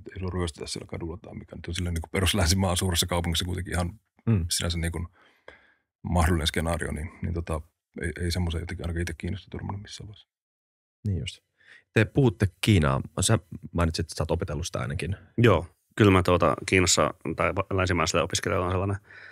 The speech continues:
Speaker 3: sellainen niin kuin kuusiportainen asteikko, ähm, ykkösestä pohjatasosta niin kuin kutoseen ylimpää.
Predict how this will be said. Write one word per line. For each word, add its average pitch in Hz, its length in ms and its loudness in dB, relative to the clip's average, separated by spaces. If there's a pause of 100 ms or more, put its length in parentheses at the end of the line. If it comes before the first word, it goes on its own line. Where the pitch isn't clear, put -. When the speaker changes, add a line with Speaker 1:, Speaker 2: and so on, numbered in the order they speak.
(460)
Speaker 3:
sellainen 85 440 4
niin 92 180 -2
kuin 98 220 2 (220)
kuusiportainen 98 680 2 (340)
asteikko, 98 640 0 (460)
ähm, 90 500 -4
ykkösestä 95 460 -4 (760)
pohjatasosta 87 540 -4
niin 95 120 -4
kuin 87 120 -4
kutoseen 92 400 -2
ylimpää. 90 480 -2